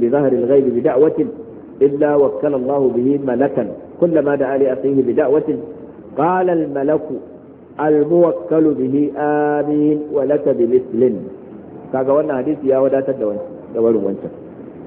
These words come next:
Manzo sallallahu alaihi wasallam yake cewa babu wani mutum da zai yi wa dan uwansa addu'a a bayan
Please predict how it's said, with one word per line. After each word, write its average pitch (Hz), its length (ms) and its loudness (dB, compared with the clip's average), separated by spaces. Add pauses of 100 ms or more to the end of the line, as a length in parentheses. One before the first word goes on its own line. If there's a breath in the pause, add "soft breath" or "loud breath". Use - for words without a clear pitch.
(1040)
Manzo 165 320 6
sallallahu 180 460 2 (100)
alaihi 156 180 2
wasallam 156 300 0
yake 147 320 -2
cewa 147 160 2
babu 175 400 0
wani 165 100 2
mutum 151 380 -2
da 131 80 0
zai 160 160 2
yi 156 80 4
wa 156 160 4
dan 156 180 -2 (100)
uwansa 160 440 2
addu'a 127 480 -2
a 127 80 -4
bayan 151 320 2